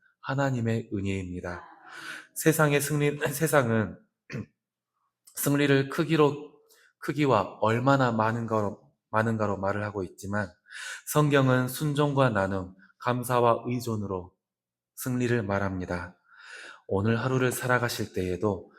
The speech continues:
주님께서 주신 자리에서 서로 나누고 감사하며 주님의 도움을 구하며 살아가시기를 소망합니다. 그때에 주님께서 영광을 받으시고 주님의 평안이 우리와 함께할 것입니다.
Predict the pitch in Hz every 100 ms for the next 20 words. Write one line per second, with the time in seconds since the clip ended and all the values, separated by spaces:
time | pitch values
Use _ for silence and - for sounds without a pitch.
0 | - - 123 131 135 135 127 110 120 113
1 | 113 101 104 95 - 92 - _ - 139
2 | 131 104 92 98 95 107 110 - _ -
3 | 117 113 113 110 101 95 87 90 - -
4 | - - 127 127 131 127 127 117 117 120
5 | 120 - 113 110 104 117 117 113 - -
6 | 104 107 - - 113 101 92 92 90 90
7 | - _ _ - - _ _ - 110 -
8 | 107 98 95 95 82 - - - - 131
9 | 139 143 139 113 113 120 113 110 104 98
10 | - 92 104 95 - _ - - - 104
11 | 117 120 120 117 110 107 98 87 - _
12 | _ 104 101 101 104 104 107 131 117 -
13 | 113 101 101 - 95 90 85 87